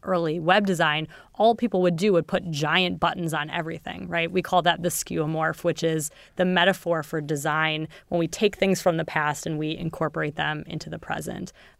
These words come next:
That's why we see trash cans or recycling cans on our desktops to throw out things, or yellow file folders to put things in.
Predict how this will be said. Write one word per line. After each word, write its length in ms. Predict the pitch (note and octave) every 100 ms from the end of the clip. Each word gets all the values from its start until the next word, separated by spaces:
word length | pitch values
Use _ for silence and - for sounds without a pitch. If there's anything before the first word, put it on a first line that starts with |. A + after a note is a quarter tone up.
| _
That's 180 | G3 G3
why 100 | F3+
we 120 | F3
see 200 | - E3+
trash 400 | - - D#3 -
cans 460 | - D#3 D3+ D3+ E3
or 100 | D#3
recycling 580 | D#3 - D#3 E3 D#3
cans 460 | D#3+ E3 D3+ D#3+ D3+
on 140 | E3+
our 120 | D3+ D3+
desktops 500 | D3+ D3 D#3 D3 -
to 100 | D#3+
throw 300 | - D#3+ D3
out 240 | D3+ -
things, 400 | E3 E3 F3 E3 - - _
or 340 | F3 E3 D3+
yellow 320 | D#3+ E3 E3+
file 380 | D3+ - D3+ D#3
folders 560 | - E3 D#3 D#3 D#3 D#3
to 100 | D3
put 200 | - F#3 -
things 300 | E3+ E3 E3
in. 280 | D#3+ D#3+